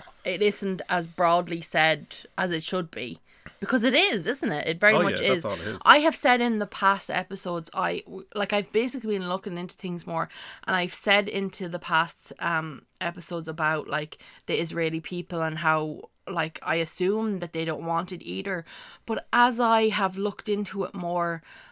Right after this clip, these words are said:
Speaker 1: from what I can see, a lot of Israeli people have a very warped view of war or just general military shit. Now, you see, the other thing is, right, I, I found,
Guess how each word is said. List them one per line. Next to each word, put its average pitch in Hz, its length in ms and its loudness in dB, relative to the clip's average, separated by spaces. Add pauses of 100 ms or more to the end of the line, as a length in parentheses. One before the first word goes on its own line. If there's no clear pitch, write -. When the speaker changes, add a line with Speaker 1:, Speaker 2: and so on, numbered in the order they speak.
Speaker 1:
from 214 300 0
what 220 200 2
I 240 140 2
can 214 240 -4
see, 196 640 -4
a 202 140 -2
lot 202 340 4
of 202 140 -4
Israeli 175 460 -4
people 185 460 -6
have 165 180 -6
a 165 60 -8
very 175 360 -2
warped 165 560 -2
view 165 600 -4
of 160 500 -4 (580)
war 165 560 0 (280)
or 165 380 0
just 160 340 -6
general 165 760 0 (280)
military 185 640 0
shit. - 560 -6 (340)
Now, 220 280 6
you - 100 -6
see, 254 140 0
the 226 140 0
other 247 180 0
thing 233 200 0
is, 180 440 -2
right, 175 280 2
I, 190 280 -4
I 208 80 0
found, 294 560 6